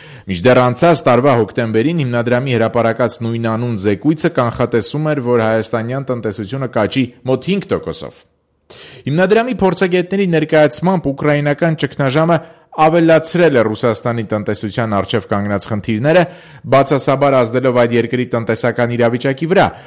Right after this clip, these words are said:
որն էլ իր հերթին բացասաբար է ազդում Հայաստանի տնտեսության վրա։ Անգամ եթե մի կողմ թողնենք Ռուսաստանի նկատմամբ կիրառվող պատժամիջոցները, թույլ տնտեսական աճը Ռուսաստանում և Ուկրաինայում կարող է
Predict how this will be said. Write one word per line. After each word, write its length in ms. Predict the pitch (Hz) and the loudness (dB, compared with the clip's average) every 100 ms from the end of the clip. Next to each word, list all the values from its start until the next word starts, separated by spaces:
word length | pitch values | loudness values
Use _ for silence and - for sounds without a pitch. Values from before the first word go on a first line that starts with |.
| 123 | -16
որն 320 | 95 127 156 | 2 4 4
էլ 120 | 151 151 | 2 0
իր 220 | 180 185 | 0 4
հերթին 320 | 175 165 170 147 | 4 2 -2 2
բացասաբար 720 | 139 131 143 135 135 151 151 | 2 2 0 0 2 4 4
է 40 | |
ազդում 320 | 139 123 156 147 - _ | 4 2 -2 -2 -12 _
Հայաստանի 580 | 139 139 139 - 160 180 | 2 4 4 4 2 2
տնտեսության 680 | 147 107 95 - 82 98 82 | 0 0 -2 -4 -6 -4 -4
վրա։ 140 | 76 67 - _ - | -6 -8 -12 _ -18
Անգամ 420 | - 139 160 202 202 | -4 0 2 4 4
եթե 160 | 214 | 2
մի 140 | 185 175 | 0 2
կողմ 320 | 202 202 180 | 4 4 4
թողնենք 480 | 170 156 160 165 139 | 2 2 2 0 -2
Ռուսաստանի 520 | 139 156 143 151 151 | 0 0 2 0 0
նկատմամբ 540 | 143 143 135 147 135 | 0 0 0 -2 -6
կիրառվող 460 | - 135 127 131 131 | -2 2 2 2 -2
պատժամիջոցները, 920 | - 123 113 123 120 139 123 175 190 190 - - _ | 0 0 2 -2 -2 -4 -2 0 2 2 0 -18 _
թույլ 380 | _ - 214 185 | _ -2 0 0
տնտեսական 680 | 170 156 160 160 165 185 170 | -2 0 0 2 0 2 2
աճը 240 | 170 160 | 2 2
Ռուսաստանում 680 | 135 131 156 135 151 151 151 | -2 0 0 0 0 0 0
և 240 | 139 123 | 0 0
Ուկրաինայում 640 | 131 131 143 160 170 165 165 - _ | -2 0 0 2 2 0 -2 -6 _
կարող 320 | - 147 160 | 0 4 6
է 120 | 160 | 6